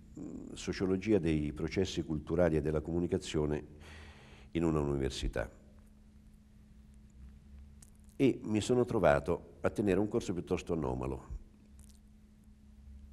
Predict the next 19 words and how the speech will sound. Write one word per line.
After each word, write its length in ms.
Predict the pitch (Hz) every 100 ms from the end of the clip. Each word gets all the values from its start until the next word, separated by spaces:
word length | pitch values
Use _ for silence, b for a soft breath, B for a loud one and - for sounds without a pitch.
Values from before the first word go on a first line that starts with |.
| -
Insegno 460 | 120 120 - 131 110
soprattutto 840 | 110 104 117 135 127 107 90 - -
da 140 | 92
dove 240 | 98 101
viene 300 | 90 101 98
la 60 | 90
mistificazione 840 | 85 - 90 92 90 107 104 101 -
e 160 | 80
come 260 | - 80 82
riconoscerla. 840 | - - 110 58 57 - 58 - - - - - - - - - - - - - - B B B B B B B B B B - - - - - - - - - - - -
Non 640 | 104 110 127 123 123 123
ero 220 | 135 107 90
convinto 840 | 87 90 90 101 101 - 87 -
che 140 | - 85
gli 120 | 82
studenti 560 | 80 85 87 87 90 76
mi 120 | 76
avrebbero 400 | 69 69 65 69
seguito. 680 | - 60 57 58 65 -